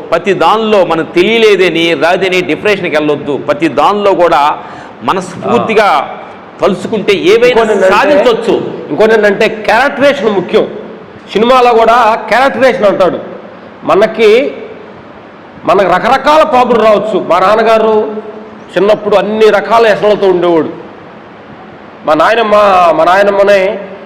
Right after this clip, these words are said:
Speaker 2: ఆ, తాగొచ్చి కొడుతూ ఉండేవాడు. కాబట్టి మా నాన్నమ్మ, మా నాన్నమ్మ అంది, "మీ నాన్నలాగా అవ్వకూడదు ఎలాంటి పరిస్థితి వచ్చినా కానని."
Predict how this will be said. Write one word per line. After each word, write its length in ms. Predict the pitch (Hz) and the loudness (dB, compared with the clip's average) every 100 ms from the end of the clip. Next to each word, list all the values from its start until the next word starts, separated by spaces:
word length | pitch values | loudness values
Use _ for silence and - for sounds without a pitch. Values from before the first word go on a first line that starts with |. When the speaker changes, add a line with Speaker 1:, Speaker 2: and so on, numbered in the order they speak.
| - 143 | -8 -2
Speaker 2:
ఆ, 320 | 151 143 127 - - - | 0 0 -4 -8 -12 -2
తాగొచ్చి 420 | 196 226 214 214 | 0 2 0 0
కొడుతూ 260 | 208 202 220 | -2 2 2
ఉండేవాడు. 640 | 196 180 170 120 - - - - - - - - - - - 165 | 2 2 0 -2 -8 -16 -20 -20 -20 -20 -20 -20 -20 -20 -6 -2
కాబట్టి 580 | 185 208 202 208 233 | 2 2 2 4 2
మా 120 | 185 180 | 2 0
నాన్నమ్మ, 320 | 190 214 208 190 185 170 147 | 2 2 2 2 2 0 -2
మా 100 | 160 | 0
నాన్నమ్మ 280 | 175 202 196 | 2 2 0
అంది, 160 | 190 | 0
"మీ 140 | 190 185 | 0 2
నాన్నలాగా 560 | 165 180 247 262 254 | 2 2 2 2 2
అవ్వకూడదు 640 | 220 202 208 185 - - - - - - 165 | 2 4 2 2 0 -4 -10 -14 -16 -10 -2
ఎలాంటి 340 | 208 262 254 | 2 2 0
పరిస్థితి 320 | 226 190 226 | -2 0 0
వచ్చినా 180 | 170 208 | 2 0
కానని." 320 | 185 170 147 | 2 0 -2